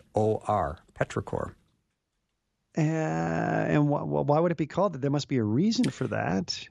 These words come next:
Speaker 1: Uh, well,
Speaker 2: It's
Speaker 1: I think it's the smell of the dust after rain. So it's a combination of, uh, plant oils and bacteria and, and other things like that.
Speaker 2: I, I thought there was something about negative ions from, like, an electrical storm attached to pollution molecules.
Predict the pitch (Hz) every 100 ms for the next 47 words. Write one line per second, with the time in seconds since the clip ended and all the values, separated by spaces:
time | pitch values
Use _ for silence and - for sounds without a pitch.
0 | _ 127 131 135 143 135 - 123 247 269
1 | - 143 - 160 180 135 110 98 127 107
2 | - - - - 98 - 104 98 92 85
3 | - _ _ _ - 110 - - 127 120
4 | 117 113 110 104 90 - 110 - 127 123
5 | - 120 120 117 113 92 95 92 - 110
6 | 107 101 92 92 87 - _ _ _ _
7 | - 104 101 90 - - 104 101 - 98
8 | 90 90 - 85 - - _ _ _ _
9 | _ _ _ - 196 165 185 190 180 175
10 | 175 160 160 139 131 123 165 185 180 135
11 | 131 127 120 120 120 123 117 113 110 117
12 | 110 139 - 135 120 - 120 117 117 117
13 | 113 - 113 - 139 143 - 127 117 110
14 | 107 107 127 160 170 - 127 123 123 123
15 | 127 123 120 120